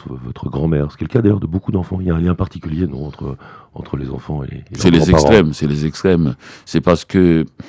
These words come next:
Speaker 2: les enfants sont, sont des philosophes, c'est-à-dire ils,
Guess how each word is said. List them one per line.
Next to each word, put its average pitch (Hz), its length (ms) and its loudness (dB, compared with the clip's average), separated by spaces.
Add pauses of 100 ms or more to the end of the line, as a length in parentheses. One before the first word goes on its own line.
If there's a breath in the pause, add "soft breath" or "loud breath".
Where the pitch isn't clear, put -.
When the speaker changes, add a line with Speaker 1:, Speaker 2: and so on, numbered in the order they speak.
(320 loud breath)
Speaker 2:
les 85 240 6
enfants 90 500 2
sont, 76 840 -4
sont 78 220 -4
des 71 120 -2
philosophes, 90 800 0 (160)
c'est-à-dire 76 640 -2
ils, 69 320 -4